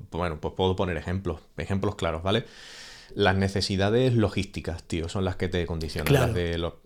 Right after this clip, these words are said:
Speaker 1: esas son las que te condicionan. Porque eso la gente a lo mejor no lo entiende,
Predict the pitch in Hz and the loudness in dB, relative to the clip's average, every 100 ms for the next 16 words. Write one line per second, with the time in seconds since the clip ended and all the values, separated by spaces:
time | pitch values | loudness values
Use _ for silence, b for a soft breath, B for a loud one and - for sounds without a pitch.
0 | - 120 139 131 110 90 87 82 80 78 | -4 -2 0 0 0 0 -2 -4 -4 -6
1 | 80 78 82 - - _ - 95 95 95 | -8 -10 -10 -16 -20 _ -2 -2 0 0
2 | 104 101 110 117 104 98 90 101 110 92 | 0 0 -2 0 0 0 -2 0 0 0
3 | 95 87 76 85 80 80 | 0 0 -2 -6 -6 -10